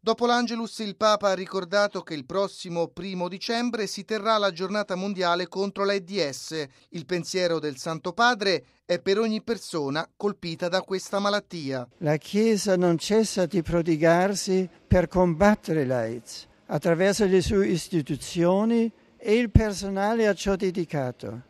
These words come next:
Speaker 2: Esorto tutti a dare il proprio contributo con la preghiera e l'attenzione concreta affinché quanti sono affetti dal virus H I V sperimentino la presenza del Signore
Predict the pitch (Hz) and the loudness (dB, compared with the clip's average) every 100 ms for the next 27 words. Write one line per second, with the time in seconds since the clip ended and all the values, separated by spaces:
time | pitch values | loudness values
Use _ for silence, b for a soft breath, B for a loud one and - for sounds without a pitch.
0 | _ 170 156 202 208 214 196 - 190 - | _ -6 -2 0 0 0 0 2 0 0
1 | - 151 165 185 196 185 202 220 208 196 | -2 0 2 2 2 2 2 2 2 0
2 | - 190 180 185 175 220 - 156 131 - | 0 -2 -2 -4 -2 -2 -2 -2 -2 -6
3 | b - 180 165 139 156 143 170 208 226 | b -4 2 2 2 0 2 4 4 4
4 | 220 196 - - 170 196 196 220 202 233 | 2 -2 -10 -6 0 2 4 2 2 2
5 | 226 214 202 190 180 - 202 208 - - | 2 2 2 2 2 0 2 2 0 -4
6 | 120 110 - _ - 160 - 185 180 196 | -4 -4 -10 _ -2 -2 0 -2 0 0
7 | 175 190 180 185 156 196 190 170 - 190 | 2 2 2 0 0 2 4 2 2 0
8 | 202 - 165 175 160 175 185 180 151 - | 0 0 2 2 2 2 2 2 0 -2
9 | 170 165 160 165 160 160 208 190 b _ | -4 -2 0 2 2 2 0 -2 b _
10 | - - 180 185 202 233 240 202 196 185 | -6 2 4 6 6 4 4 4 6 4
11 | 165 180 165 208 220 214 208 180 185 151 | 4 2 2 2 2 2 0 2 0 0
12 | 190 170 175 175 170 | 0 2 4 4 2